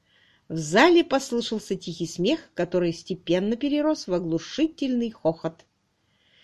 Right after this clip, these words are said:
«Пожалуйста, не отвлекайтесь, отвечайте на вопрос», сердито прервал ее следователь. «Вы удивились, когда узнали, что дом продан. Хорошо. Мы уже слышали, как вы вошли в дом. А теперь расскажите, что вы увидели, когда вошли?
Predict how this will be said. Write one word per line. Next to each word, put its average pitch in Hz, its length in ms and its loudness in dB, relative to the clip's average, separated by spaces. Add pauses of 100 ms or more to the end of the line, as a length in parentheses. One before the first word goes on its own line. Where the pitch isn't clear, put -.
(180)
«Пожалуйста, 202 640 6
не 294 140 6
отвлекайтесь, 180 720 4 (200)
отвечайте 262 640 6
на 285 160 10
вопрос», 247 460 2 (160)
сердито 185 760 0
прервал 175 480 0
ее 170 120 2
следователь. 160 640 -2 (300)
«Вы 233 280 10
удивились, 302 560 10
когда 262 360 8
узнали, 269 320 6
что 262 180 2
дом 269 260 4
продан. 165 520 6
Хорошо. 185 580 0 (480)
Мы 196 140 2
уже 277 180 4
слышали, 240 460 2
как 254 260 4
вы 233 120 2
вошли 226 260 0
в 208 80 -2
дом. 170 240 4 (260)
А 185 140 4
теперь 214 260 2
расскажите, 202 560 0
что 214 380 6
вы 254 140 4
увидели, 247 440 2
когда 240 300 4
вошли? 214 460 2